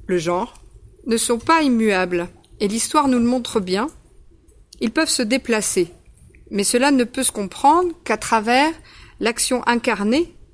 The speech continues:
des membres de la société, c'est-à-dire œuvre de leur subjectivité propre. À cet égard, la clinique de la psychodynamique du travail nous semble particulièrement originale et pertinente.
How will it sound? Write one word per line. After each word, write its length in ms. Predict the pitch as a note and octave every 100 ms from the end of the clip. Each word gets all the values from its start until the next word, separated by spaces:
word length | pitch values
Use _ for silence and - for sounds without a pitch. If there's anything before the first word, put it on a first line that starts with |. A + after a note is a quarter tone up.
| -
des 160 | G3
membres 340 | G#3+ C4 B3+ G#3
de 80 |
la 120 | F#3 F3
société, 680 | - F3 - F3 - D#4
c'est-à-dire 680 | - A#3+ A#3 A#3 G3 A3+ D4+ E4+ - - - - -
œuvre 380 | B3 C#4+ B3 G3+
de 160 | G#3 G#3+
leur 160 | G#3
subjectivité 880 | - A3 G3 G#3+ - G3+ F#3+ - F#3
propre. 440 | - - - - - - - - - - - - - - -
À 100 | A3
cet 240 | C#4 E4+
égard, 400 | C4 G#3 A3 C#4+ D#4 -
la 160 | F#3+ G3+
clinique 500 | - C4 C#4+ - -
de 100 | F#3+
la 80 | F3
psychodynamique 680 | - G3+ G#3 G#3+ G#3 A3+
du 140 | A#3 F#3+
travail 540 | - F3+ F3+ A3 C#4 C#4+ - -
nous 100 | A3
semble 240 | - D4+
particulièrement 800 | C#4 - B3 B3 A#3+ A#3 B3 B3+
originale 760 | G#3+ A3+ G#3+ A3 A3 G#3 F3 F3+ _ - -
et 60 |
pertinente. 720 | - A#3 - A3 G3 - -